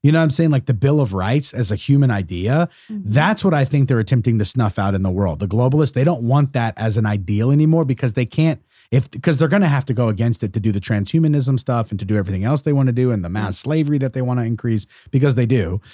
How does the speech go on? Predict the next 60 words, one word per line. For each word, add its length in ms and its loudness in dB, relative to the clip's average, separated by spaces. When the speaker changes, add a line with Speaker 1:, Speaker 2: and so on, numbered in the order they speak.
Speaker 1:
You 80 4
know, 160 2
I 120 -2
was 180 2
talking 320 0
about, 300 0
I 80 4
made 180 4
a 40 2
video 240 2
about 220 0
this 120 0
the 120 -2
other 140 0
day. 200 0
You 80 0
might 140 0
have 80 -6
saw 220 0
it, 60 -4
but 100 -2
it 40 -2
was 120 -4
about, 280 -2
like, 340 -6
how 180 0
they're 120 0
trying 240 0
to 60 0
build 180 -2
a 40 -8
prison 340 -2
out 100 -4
of 60 -6
the 60 -6
world. 420 -4
And 200 2
obviously 340 0
this 140 -2
isn't, 140 0
I'm 80 -2
not 100 0
the 80 -8
first 220 -4
person 260 -4
to 40 -6
think 240 -4
that. 180 -8
I 80 -4
was 140 -6
just 160 -8
putting, 320 -4
like, 220 -8
you 80 -2
know, 220 -6
putting 220 4
all 80 -2
the 100 -2
pieces 340 -2
together. 440 -4